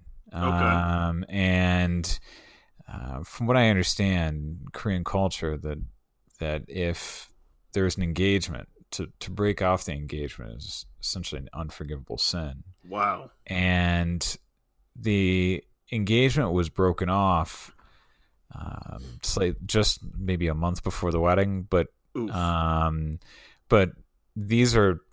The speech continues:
Speaker 2: where the accounts of what happened really differ wildly. And,
Speaker 1: Okay.
Speaker 2: you know, and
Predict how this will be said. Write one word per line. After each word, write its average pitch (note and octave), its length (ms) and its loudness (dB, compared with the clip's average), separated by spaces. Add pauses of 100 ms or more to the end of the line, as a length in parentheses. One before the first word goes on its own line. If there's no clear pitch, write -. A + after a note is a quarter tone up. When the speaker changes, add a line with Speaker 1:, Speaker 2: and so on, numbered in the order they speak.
(100)
Speaker 2:
where F2+ 420 2
the D#2+ 260 0 (340)
accounts G2 540 -4
of E2 100 -4
what F2 160 0
happened F2 600 -2 (100)
really G2 640 4
differ D#2+ 340 -4
wildly. D2+ 680 0 (260)
And, E2+ 800 0
Speaker 1:
Okay. F2 160 -8 (540)
Speaker 2:
you F#2+ 160 -2
know, D#2 420 0
and F#2+ 600 2